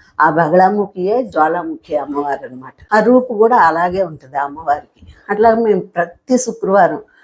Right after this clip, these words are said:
గురువారం అయితే బాబా టెంపుల్కి, శుక్రవారం అయితే ఒరిగొండకి,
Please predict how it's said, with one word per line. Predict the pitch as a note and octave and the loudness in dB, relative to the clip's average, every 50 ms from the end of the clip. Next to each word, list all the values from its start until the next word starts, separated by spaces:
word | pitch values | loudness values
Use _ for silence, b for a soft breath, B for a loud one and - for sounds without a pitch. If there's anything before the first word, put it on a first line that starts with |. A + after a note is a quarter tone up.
| b b E3+ | b b -2
గురువారం | E3 F3+ E3+ G3+ G#3+ G#3+ G#3+ G3+ F#3+ | 0 2 2 4 4 4 4 2 0
అయితే | F3+ E3 D3 C#3 D#3+ D#3 | -2 -4 -4 -4 -4 -4
బాబా | D3 C#3+ D3 D#3 E3 F3 F3+ | -2 0 -2 -2 2 2 2
టెంపుల్కి, | F3 F3 - D3+ D3 - - C3+ B2+ - _ C3+ C#3 C#3 | 0 0 -4 -10 -12 -12 -14 -16 -18 -18 _ -14 -12 -12
శుక్రవారం | - D#3 - _ - F3 E3+ E3 D#3+ C#3+ C#3+ D3+ | -14 -16 -20 _ -2 0 2 2 2 0 -4 -6
అయితే | D3 C#3 - - D3 C#3 | -6 -8 -4 -2 -2 -2
ఒరిగొండకి, | C3+ C3 C#3 C#3+ D#3 D#3 F3+ E3 D#3 D3+ C#3 - _ C#3 C3 | 0 2 0 0 0 -2 -4 -6 -6 -8 -10 -12 _ -18 -20